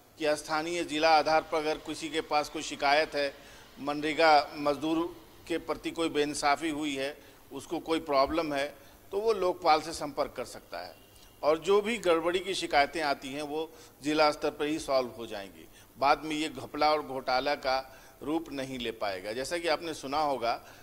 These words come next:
कि मनरेगा में जेसीबी से खुदाई करके उसकी मजदूरों के फर्जी नामों से उसकी पेमेंट उठा ले देना,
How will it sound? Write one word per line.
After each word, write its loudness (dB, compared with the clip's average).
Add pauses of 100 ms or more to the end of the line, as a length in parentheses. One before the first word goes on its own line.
(180)
कि -6
मनरेगा 0
में -4
जेसीबी -6
से -6
खुदाई 0
करके -6 (340)
उसकी -6 (120)
मजदूरों -2
के -2
फर्जी -6
नामों -2
से -10
उसकी -10
पेमेंट -8
उठा -6
ले -4
देना, -10